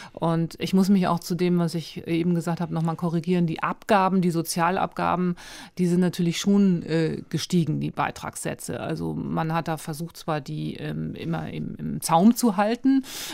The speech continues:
ähm, aber, ähm, sie sind, also die Abgabenbelastung ist schon, hat schon zugenommen über die Jahre. Und ja, also im Wahlkampf wird immer gesprochen von denen da ganz unten, also das ist, das ist dann immer Stichwort Hartz vier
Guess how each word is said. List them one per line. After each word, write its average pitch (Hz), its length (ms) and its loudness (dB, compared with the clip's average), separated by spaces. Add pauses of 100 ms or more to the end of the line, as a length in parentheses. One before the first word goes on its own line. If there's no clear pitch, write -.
ähm, 185 340 4
aber, 175 640 2
ähm, 165 300 0
sie 170 100 0
sind, 170 260 0
also 160 160 -2
die 156 180 -6
Abgabenbelastung 165 880 -2
ist - 140 -6
schon, 175 300 0
hat 160 140 -6
schon 160 160 -4
zugenommen 156 500 -4
über 151 220 -4
die 151 140 -4
Jahre. 165 400 -4
Und 160 260 -6 (420)
ja, 226 260 6
also 185 380 0 (300)
im 185 260 4
Wahlkampf 226 800 2
wird 202 240 2
immer 220 220 4
gesprochen 208 600 2
von 208 220 4
denen 208 300 6
da 185 100 2
ganz 180 240 0
unten, 254 340 4
also 180 240 0
das 180 220 0
ist, - 260 -10
das 165 140 -4
ist 180 160 -6
dann 175 100 0
immer 165 160 -2
Stichwort 180 500 -4
Hartz 170 240 -6
vier 247 400 0